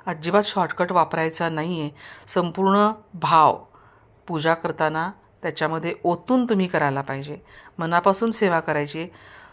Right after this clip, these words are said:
आणि त्या दिवशी सकाळी, संध्याकाळी, सकाळी जो दिवा तुम्ही लावाल तो दिवा संध्याकाळपर्यंत चालेल अशा पद्धतीने त्याच्यात तुम्ही तेल घालून ठेवा आणि तुम्ही तो दिवा प्रकट दिनाच्या दिवशी पूर्ण दिवस ठेवा.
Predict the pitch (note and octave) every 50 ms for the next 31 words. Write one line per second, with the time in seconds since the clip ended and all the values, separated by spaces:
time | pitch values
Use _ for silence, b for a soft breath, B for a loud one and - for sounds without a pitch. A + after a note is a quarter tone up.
0 | B B B _ G3 F3 E3+ F#3 F#3 F#3+ G3 - _ _ _ - F#3 G3 G#3+ G#3+
1 | A3 G3+ - - G#3 F#3+ - F#3 F3+ - F3+ E3+ G3 G#3 G#3+ A3 A3+ G#3+ - -
2 | G3 F3+ E3+ E3+ E3+ E3+ - F3+ D#3+ D3 C#3 D3 - F3+ F3 - G3 G3+ A3 G#3
3 | A3+ A3 G#3 A3 G#3+ G3+ G3+ G3+ G#3 G3+ G3+ G3 F#3 F3 F3 F3 F3+ F#3+ - -
4 | _ _ _ _ _ _ - F#3+ G3 G3+ G#3+ G#3+ G3 F#3 F#3 E3+ E3 D#3+ E3 -
5 | - F#3 E3 D#3 D#3+ E3 E3 F#3 F3+ F#3+ F#3+ - A3+ A3+ A3 G#3+ - F3+ D#3+ D#3
6 | D3+ - B B B B B B B - F3 - - G#3 G3+ G3+ F#3+ F#3+ G3+ G3
7 | G3 G3 F#3+ F#3 F#3 F3+ F3+ - - _ - F3 E3+ F3+ F3+ - F3 E3 F3 F3
8 | E3 D#3 D#3 D#3+ D#3+ D3+ C#3+ - D3 C#3+ C#3+ D3 B B B B B B B B
9 | - - D3+ D3+ E3 D#3+ - F3+ D#3+ E3 F3 F3+ F#3 B B B B B B B
10 | B _ _ _ - F3+ F3 F#3 F#3 E3 E3 D#3+ E3 - - _ _ _ _ _
11 | _ _ _ _ _ _ F#3+ F#3+ F#3+ - A3 A3 A#3 G3+ G3+ F#3+ F#3 F#3 - F3+
12 | F3+ E3+ D#3+ - G#3 G3+ G3+ - - G#3+ G#3+ G#3 G#3 G#3 F#3+ F#3 D#3+ D#3 D3 D3
13 | - - - D3 C#3 C#3+